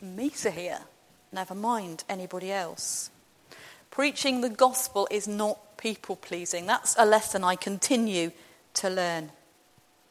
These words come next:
I wonder how it is for you. I wonder how it is for me when I sit where you do. Am I open to be challenged and changed?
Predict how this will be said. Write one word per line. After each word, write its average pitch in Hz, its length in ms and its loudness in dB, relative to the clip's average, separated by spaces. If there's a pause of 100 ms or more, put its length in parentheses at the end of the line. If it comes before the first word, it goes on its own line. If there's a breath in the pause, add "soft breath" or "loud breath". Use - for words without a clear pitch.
(840 soft breath)
I - 100 -18
wonder 262 220 -6
how 247 220 -2
it 226 180 -4
is 208 240 0
for - 120 -8
you. 190 420 -2 (1300)
I 214 40 -2
wonder 220 220 -2
how 202 140 -2
it 180 80 -4
is 196 160 -8
for - 100 -6
me 226 240 -4
when 185 120 0
I 185 100 0
sit 262 260 -2 (120)
where 180 120 -4
you 214 240 -6
do. 170 340 -6 (280 loud breath)
Am 233 160 6
I 240 180 12
open 277 380 10
to - 120 2
be 185 120 -4
challenged 180 600 -2
and 180 160 -12
changed? 180 680 -6